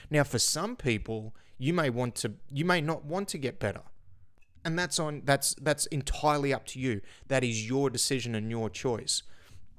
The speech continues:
But I think there's an element where we have to stop making people feel bad for wanting more, because there seems to be a little bit of a movement where we're heading in that direction,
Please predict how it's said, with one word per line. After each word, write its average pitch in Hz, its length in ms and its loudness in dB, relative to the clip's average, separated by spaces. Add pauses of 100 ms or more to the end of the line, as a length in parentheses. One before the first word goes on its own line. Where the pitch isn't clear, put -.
(420)
But 139 120 6
I 127 60 0
think 175 220 -2
there's 165 180 -4
an 117 100 0
element 131 440 -2
where 117 380 4 (420)
we 131 140 2
have 143 240 0
to 160 100 0
stop - 440 0
making 120 520 -2
people 120 420 -6
feel 110 340 -2
bad 117 680 -2 (220)
for 123 280 -2
wanting 113 600 -2
more, 151 540 2 (300)
because 135 420 -2 (260)
there 131 120 2
seems 170 440 2
to 147 80 -2
be 120 160 0
a 101 80 2
little 127 380 4
bit 170 200 0
of 151 120 -2
a 135 60 0
movement 151 600 -2
where 123 200 4
we're 113 180 4
heading 131 380 0
in 110 180 -2
that 113 240 -4
direction, 107 720 -4